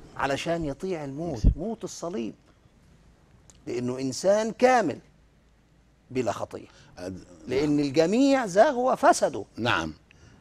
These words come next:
Speaker 2: أتذكر حاجة حدثت معايا.
Speaker 1: اتفضل.
Speaker 2: م-، يعني اختبار شخصي. أنا كنت بصلي في كنيسة في أسيوط.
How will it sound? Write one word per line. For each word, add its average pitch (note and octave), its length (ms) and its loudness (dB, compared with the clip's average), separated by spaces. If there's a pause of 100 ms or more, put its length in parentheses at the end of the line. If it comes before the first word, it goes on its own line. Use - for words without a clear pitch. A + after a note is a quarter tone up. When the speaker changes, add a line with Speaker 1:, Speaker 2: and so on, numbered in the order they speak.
(760)
Speaker 2:
أتذكر A2 560 -2
حاجة A#2 480 2
حدثت G2 560 -2
معايا. F#2 400 -4
Speaker 1:
اتفضل. G2 420 -8 (160)
Speaker 2:
م-، F2+ 100 -10
يعني F2+ 360 -8
اختبار F#2+ 500 -2 (100)
شخصي. - 520 -8 (1800)
أنا E3+ 200 6
كنت E3 260 -4
بصلي D3 400 4
في B2 120 -6
كنيسة C3 480 0
في F2 140 -10
أسيوط. - 460 -8